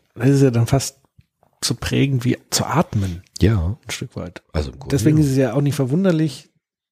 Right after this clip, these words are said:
Speaker 1: dass eben seine <clears throat> Theorie, ähm, so viel Resonanz gefunden
Speaker 2: Ja.
Speaker 1: hat.
Speaker 2: Ja,
Speaker 1: Und,
Speaker 2: riesen.
Speaker 1: und je dreckiger es den Leuten geht,
Speaker 2: Ja.
Speaker 1: desto mehr Resonanz findet es.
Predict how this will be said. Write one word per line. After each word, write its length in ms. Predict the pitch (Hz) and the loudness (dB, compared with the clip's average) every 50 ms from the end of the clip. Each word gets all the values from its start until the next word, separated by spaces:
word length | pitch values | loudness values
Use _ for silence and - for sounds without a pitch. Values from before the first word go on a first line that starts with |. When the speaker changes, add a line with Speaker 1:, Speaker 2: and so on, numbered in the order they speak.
| _ - | _ -4
Speaker 1:
dass 380 | - 131 147 156 - - - - | -4 -2 -2 -4 -6 -8 -10 -12
eben 400 | - 110 135 139 135 147 143 135 | -8 -6 -6 -4 -4 -2 -4 -4
seine 880 | 120 120 123 120 127 139 151 170 175 175 170 170 165 165 170 170 160 - - - 113 151 160 - - - - | -2 -2 -2 0 2 4 4 4 4 6 6 6 6 6 4 2 0 -4 -10 -10 -8 -8 -10 -10 -14 -10 -6
<clears throat> 220 | - 110 95 78 - | -4 -4 -4 -4 -2
Theorie, 920 | - 151 147 147 147 147 135 135 135 147 156 160 165 165 151 127 98 - - 101 98 - | 2 2 4 4 4 2 0 -2 -2 -2 -2 -2 -4 -4 -6 -8 -12 -14 -20 -20 -14 -6
ähm, 300 | 127 135 131 131 135 135 | -2 0 0 0 -2 -4
so 140 | 135 127 143 | 0 0 0
viel 160 | 131 - 151 | 2 2 2
Resonanz 440 | 131 139 127 135 135 143 165 165 - | 2 2 2 2 2 2 0 0 -2
gefunden 340 | - 113 85 73 - 92 85 | -4 -4 -4 -4 -4 -6 -12
Speaker 2:
Ja. 60 | 82 | -16
Speaker 1:
hat. 220 | 73 - - - _ _ _ - - | -16 -18 -20 -20 _ _ _ -12 -8
Speaker 2:
Ja, 80 | 80 | -4
Speaker 1:
Und, 180 | - 127 127 113 | -4 -4 -2 -2
Speaker 2:
riesen. 80 | 87 | -2
Speaker 1:
und 100 | 131 127 | -2 0
je 140 | 120 139 135 | 2 2 2
dreckiger 640 | 120 - 127 156 165 - 190 156 156 151 143 139 143 | 2 4 2 2 2 4 4 4 4 4 4 4 2
es 140 | 135 131 - | 0 -2 -2
den 140 | - 139 123 | -2 0 0
Leuten 320 | 123 123 127 120 127 120 | 0 -2 -2 -2 -4 -4
geht, 420 | 117 123 143 180 185 - - - _ _ _ _ _ - - - | -2 -2 -2 -2 -4 -6 -14 -18 _ _ _ _ _ -20 -16 -10
Speaker 2:
Ja. 80 | - - - _ _ - - | -10 -10 -10 _ _ -6 -2
Speaker 1:
desto 240 | 131 120 - - 139 | -2 -2 0 0 2
mehr 200 | 135 131 135 131 | 2 2 2 2
Resonanz 460 | 135 123 135 131 135 151 160 143 - | 2 0 0 -2 0 0 -2 -2 -2
findet 320 | - 131 120 104 90 - | -2 -4 -4 -4 -6 -10
es. 320 | - 82 - - - - | -12 -16 -14 -16 -18 -20